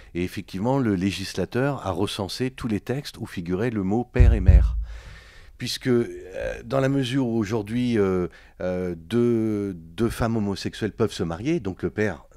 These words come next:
n'a plus lieu d'être en, en tant que tel, et donc il fallait enlever cette expression, euh, du Code civil de bon père de famille qui était, entre nous, euh, soit dit, signée par, euh, Napoléon. Donc ça, ça datait un peu.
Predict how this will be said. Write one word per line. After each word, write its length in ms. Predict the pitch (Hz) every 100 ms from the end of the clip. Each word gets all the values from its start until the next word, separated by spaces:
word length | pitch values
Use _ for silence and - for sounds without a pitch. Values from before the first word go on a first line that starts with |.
| 90
n'a 160 | 90
plus 200 | 82 -
lieu 160 | 87 90
d'être 300 | 98 101 -
en, 300 | 78 71 71
en 60 | 85
tant 160 | 92
que 40 | 82
tel, 240 | 165 170 - - -
et 80 | 85
donc 200 | 117 -
il 60 |
fallait 260 | 87 95 107
enlever 280 | 135 113 120
cette 180 | 110 98
expression, 640 | - - 87 113 113 95
euh, 20 |
du 140 | 85
Code 180 | - 95
civil 340 | - 85 143 113 - - 87
de 80 |
bon 220 | 92 104 107
père 160 | 107
de 40 | -
famille 300 | 87 104 131
qui 160 | -
était, 260 | 92 101 95 - - -
entre 240 | 85 98
nous, 260 | 101 113 92
euh, 320 | 85 80 80
soit 200 | - 85
dit, 120 | 113
signée 380 | - 87 90 104
par, 280 | 90 80 78
euh, 140 | 76
Napoléon. 460 | 80 - 90 76 62 _ -
Donc 100 | -
ça, 140 | - -
ça 140 | -
datait 240 | 76 82 85
un 120 | 82
peu. 180 | 76